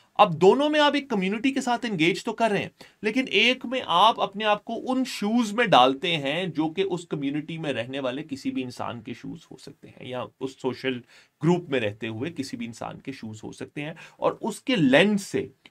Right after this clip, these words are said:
उसके नज़रिए से चीज़ों को देखते हैं, उसके पर्सपेक्टिव से चीज़ों को अंडरस्टैंड करते हैं। और दूसरा ये है कि आप चाहे रहे उनके बीच में ही रहे हों, पर आप अपने, अपने पर्सपेक्टिव से, जो कि आपका कोई ग्लोबल पर्सपेक्टिव भी हो सकता है, या आपके जो ओरिजिन्स हैं,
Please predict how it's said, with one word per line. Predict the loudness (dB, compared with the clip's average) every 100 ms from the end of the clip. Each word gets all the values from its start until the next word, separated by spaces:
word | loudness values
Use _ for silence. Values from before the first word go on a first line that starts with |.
| -6
उसके | -6 -2 0
नज़रिए | 0 2 2 4 2
से | 0
चीज़ों | -2 -8 -10
को | -10
देखते | -10 -10 -8
हैं, | -6
उसके | -4
पर्सपेक्टिव | -2 -4 -4 -6 -6
से | -6 -8
चीज़ों | -8 -10
को | -6 -6 -8 -18 -4
अंडरस्टैंड | -2 0 0 0 -2 -4
करते | -8 -8 -14 -14 -12
हैं। | -12 -14 _ -20 -12 2
और | 2
दूसरा | 4 0 2
ये | 2 2
है | 0 0
कि | 2
आप | 2 2
चाहे | 2 2 2 2
रहे | 8 10 10 8
उनके | 4 0 2
बीच | 2 2
में | 2
ही | 4
रहे | 4 2
हों, | -2 -8 -14 -20 _ 2
पर | 6
आप | 10 12 10 6 _
अपने, | -8 -6 -4 2 2 0 0
अपने | 0 0 -2 -2
पर्सपेक्टिव | -2 -4 -4 -6 -8
से, | -8
जो | 0 0
कि | 4
आपका | 4 4 2
कोई | -2 -2
ग्लोबल | 0 4 6 6 4
पर्सपेक्टिव | 0 -4 -6 -8
भी | -8 -6
हो | -6
सकता | -8 -4 -2
है, | -2
या | -4
आपके | 2 8 10 8 6 0
जो | 2 0
ओरिजिन्स | 2 2 4 0 -2 -6
हैं, | -10 -10